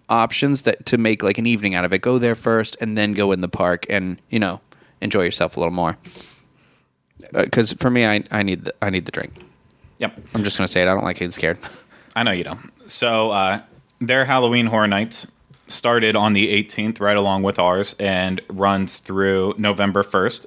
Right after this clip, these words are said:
Speaker 2: just like ours does too. And, uh, so starting at this point,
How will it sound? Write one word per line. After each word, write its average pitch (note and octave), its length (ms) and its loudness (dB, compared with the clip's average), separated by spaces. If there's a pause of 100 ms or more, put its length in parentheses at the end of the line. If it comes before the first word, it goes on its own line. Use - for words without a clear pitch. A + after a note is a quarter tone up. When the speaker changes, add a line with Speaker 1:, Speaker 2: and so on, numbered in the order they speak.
(120)
Speaker 2:
just F#2 300 -2
like F#2 200 -2
ours F#2 240 0
does F#2 280 -2
too. A2+ 300 0 (520)
And, G2 380 0
uh, F2+ 380 2 (260)
so G2+ 340 0
starting G#2 400 0
at F#2+ 140 0
this G#2 140 -4
point, G2 360 -6